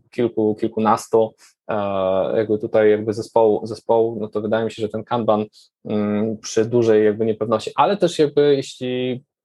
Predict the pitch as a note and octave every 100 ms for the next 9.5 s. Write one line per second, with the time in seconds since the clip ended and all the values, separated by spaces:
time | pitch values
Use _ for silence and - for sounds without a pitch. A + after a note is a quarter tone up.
0 | _ - A#2+ - A#2+ A#2+ A2 A2 A2 G#2+
1 | - - A2+ G#2 - B2 A2+ - A#2+ A2+
2 | C3 A#2 A2 - A2+ G#2 G#2 G#2 - -
3 | _ - A2+ G#2+ A2 A2 G#2+ - G#2+ G#2+
4 | G#2 G#2+ G#2 A2+ A2+ G#2 A2 G#2+ A2 G#2+
5 | - A2+ A2 G#2 G#2 A2 A2 G#2+ G#2+ G2
6 | A2+ G#2+ G#2+ G#2 - G#2+ C3 A#2 - G#2
7 | G#2 - G#2+ G#2+ A#2 - - _ F#3+ E3+
8 | D3 C#3+ C#3 C3 B2+ A#2 A#2 B2+ A#2 A#2
9 | A2+ A2 G#2+ G#2+